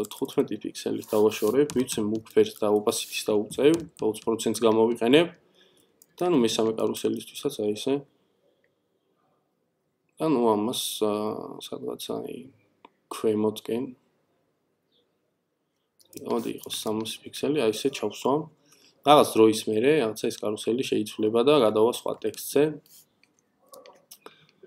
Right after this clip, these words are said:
შეიძლებოდა პრინციპში უფრო დიდი ტექსტის გამოყენებაც, მაგრამ რო არ გადაფაროს, ესე ვთქვათ, ჩვენი ავტორიზაციის ფორმა, ამიტომ დავტოვებ აი ესეთ ფორმას.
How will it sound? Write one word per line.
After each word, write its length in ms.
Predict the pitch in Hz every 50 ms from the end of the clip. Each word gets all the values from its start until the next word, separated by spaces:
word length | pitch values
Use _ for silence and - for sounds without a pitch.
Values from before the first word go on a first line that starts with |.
| - - - - - -
შეიძლებოდა 580 | - - - 135 139 147 151 143 139 123 117 113
პრინციპში 440 | 113 117 113 110 127 - - - 113
უფრო 260 | 104 107 - 120 113 110 113
დიდი 240 | 110 - 113 110 113
ტექსტის 400 | - - 113 - - - 113 -
გამოყენებაც, 800 | - 113 113 117 113 117 117 117 120 123 135 156 170 175 175 -
მაგრამ 300 | - 110 110 120 131 -
რო 100 | 113 107
არ 160 | 110 110 110
გადაფაროს, 640 | 107 107 104 107 107 - - 113 107 107 110 107 -
ესე 220 | - - - -
ვთქვათ, 320 | 113 - _ 117 113 - - _ _ - _ _ _ _ -
ჩვენი 320 | - - 107 104 104 104 104 101 104 104
ავტორიზაციის 680 | 104 101 101 104 104 104 104 101 104 104 101 - - -
ფორმა, 260 | - - 110 117 123
ამიტომ 520 | 117 110 107 107 107 - 113 117 113 113 113
დავტოვებ 460 | - 104 107 - - 110 110 110 110
აი 140 | - 110 107 107
ესეთ 260 | 107 - - - 117
ფორმას. 460 | _ _ 117 - - 110 110 123 135